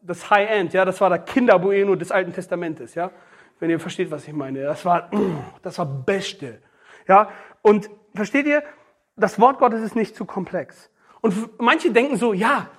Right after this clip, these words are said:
für den Pastor, der kann ja das mal machen.“ Aber wisst ihr, wenn wir nochmal in den Text hineingehen, dort heißt es, ähm, in Kolosser drei, Vers, äh, sechzehn,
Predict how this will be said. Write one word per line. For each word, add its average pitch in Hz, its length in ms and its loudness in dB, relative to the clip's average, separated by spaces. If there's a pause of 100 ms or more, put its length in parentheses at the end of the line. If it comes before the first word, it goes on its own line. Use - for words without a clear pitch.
(600)
für 247 140 -6
den 226 160 -4
Pastor, 240 420 -4 (100)
der 226 100 -8
kann 294 260 0
ja 240 100 -6
das 214 180 -14
mal 190 200 -6
machen.“ - 360 -12 (1500)
Aber 226 160 2
wisst 262 160 -4
ihr, 285 120 2
wenn 240 140 2
wir 240 240 0
nochmal 233 220 2
in 226 60 -2
den 214 100 -2
Text - 260 -6
hineingehen, 202 560 -2
dort 190 160 -6
heißt 214 240 0
es, 269 240 -8 (840)
ähm, 180 440 2 (460)
in 190 40 -12
Kolosser 202 400 0
drei, 190 240 2
Vers, 185 380 -4
äh, 170 260 -4 (460)
sechzehn, 170 880 -2